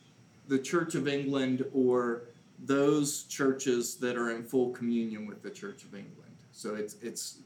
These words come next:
kind of children churches, uh, throughout the world. And so, uh, that would be the beginning of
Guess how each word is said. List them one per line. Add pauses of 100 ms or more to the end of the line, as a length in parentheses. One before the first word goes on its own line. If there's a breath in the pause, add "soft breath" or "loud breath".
kind
of
children
churches,
uh,
throughout
the
world. (960)
And
so, (460 loud breath)
uh, (760)
that
would
be
the
beginning
of